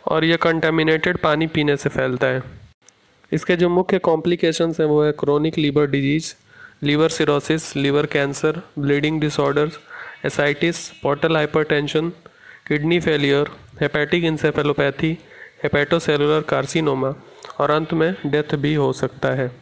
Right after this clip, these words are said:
अब हम बात करेंगे इसके preventions के बारे में। जो पहला prevention है वो है आपको hygiene maintain करना है और जो दूसरा है वो किसी का needle, razor या toothbrush आपको यूज़ नहीं करना है और vaccination के through आप इससे बच सकते हैं।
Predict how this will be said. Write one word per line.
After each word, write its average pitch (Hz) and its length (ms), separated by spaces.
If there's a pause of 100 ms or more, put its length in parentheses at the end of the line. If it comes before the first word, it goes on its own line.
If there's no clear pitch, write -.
(640)
अब 160 120
हम 165 180
बात 165 200
करेंगे 160 320
इसके 156 320
preventions 143 680
के 143 100
बारे 131 260
में। 131 140
जो 135 80
पहला 147 300
prevention 165 580
है 160 60
वो 156 120
है 156 120
आपको 151 200
hygiene 143 340
maintain 147 440
करना 143 280
है 160 140 (560)
और 143 100
जो 147 140
दूसरा 151 380
है 170 80
वो 160 180
किसी 151 300
का 160 100
needle, 151 460 (120)
razor 143 420
या 156 140
toothbrush 147 540
आपको 143 260
यूज़ 143 320
नहीं 143 140
करना 135 280
है 151 120 (440)
और 143 180
vaccination 170 680
के 160 80
through 156 260
आप 147 160
इससे 143 220
बच 135 180
सकते - 360
हैं। 127 180